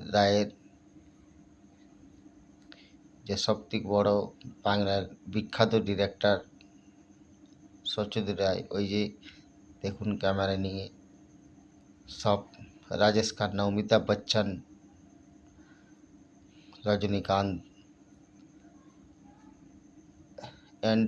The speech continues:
টলিউড, বলিউড, তামিল, সব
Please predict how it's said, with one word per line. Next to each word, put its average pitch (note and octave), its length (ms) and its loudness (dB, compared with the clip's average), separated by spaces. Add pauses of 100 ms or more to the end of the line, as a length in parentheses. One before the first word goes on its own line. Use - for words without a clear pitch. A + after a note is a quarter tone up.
(120)
টলিউড, A#2+ 540 6 (180)
বলিউড, A2 480 4 (580)
তামিল, A2 440 6 (1300)
সব A#2 320 6